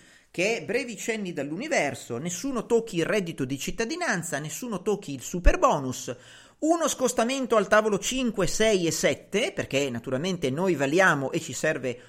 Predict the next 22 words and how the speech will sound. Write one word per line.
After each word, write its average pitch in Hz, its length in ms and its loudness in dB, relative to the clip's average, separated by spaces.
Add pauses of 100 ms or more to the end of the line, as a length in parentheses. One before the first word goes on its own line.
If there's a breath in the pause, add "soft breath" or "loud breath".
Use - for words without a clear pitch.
(220 loud breath)
fare 151 320 2
deficit 147 680 -4
per 185 280 -4
combattere 170 640 -2
la 139 120 -4
crisi 165 340 -4
energetica, 151 720 -2
cioè 147 220 2
iniettare 143 840 6 (380 loud breath)
ulteriore 208 520 8
stimolo 202 460 0
di 160 100 -4
domanda 165 480 -2
nel 143 140 -6
momento 175 340 -8
in 147 60 -10
cui 190 180 -8
mancano 175 500 0
i 160 60 -2
beni 165 260 4
da 143 140 0
comprare. 339 560 6